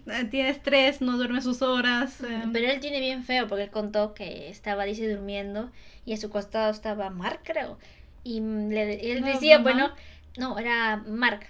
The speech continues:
Speaker 1: Ah, ya, ya.
Speaker 2: Porque mamá se asustó por su sueño, porque todos dicen, "No, no, no cuentes, Jimmy, por favor, no cuentes, que da miedo tu sueño". Y él
Speaker 1: Ya.
Speaker 2: decía que sentía que una cabeza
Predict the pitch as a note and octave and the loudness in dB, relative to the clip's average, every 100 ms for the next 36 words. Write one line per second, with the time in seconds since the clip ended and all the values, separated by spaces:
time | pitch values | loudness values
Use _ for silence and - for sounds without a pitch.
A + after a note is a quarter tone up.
0 | - B3 A3+ A3 G#3+ - A3+ A#3 A3+ B3+ | -6 -2 -2 -2 -4 -8 -4 -2 2 2
1 | D4+ D#4+ C4 B3 C4 B3 G#3+ A#3 A3 F#3+ | 2 0 -2 0 0 -2 -4 -2 -2 -4
2 | G3+ G#3 A3 D#4+ E4+ E4+ D#4+ E4 D#4+ F4 | -4 -4 2 2 4 2 4 2 2 0
3 | F4 F4 - D#4+ D#4 D#4 C#4+ C4+ C#4+ B3+ | -2 0 10 10 10 2 0 -4 -4 -4
4 | B3+ A#3+ B3+ C4 C4 B3+ B3 B3+ B3+ A3+ | -4 -2 0 -2 -4 -4 -4 -4 -4 -4
5 | A#3 B3 B3+ A#3+ A3+ A#3+ A3+ G#3+ - - | -2 2 2 2 2 4 4 0 -4 -12
6 | B3+ B3 A#3+ A3+ A3 A#3+ A#3+ A3+ A3+ A3 | -2 2 4 2 0 -2 0 -2 -4 -2
7 | A3+ A#3 A#3 A3+ B3 B3 A3+ A3+ A3+ A3+ | 0 0 -2 -2 -2 0 2 2 0 -2
8 | C4 | -2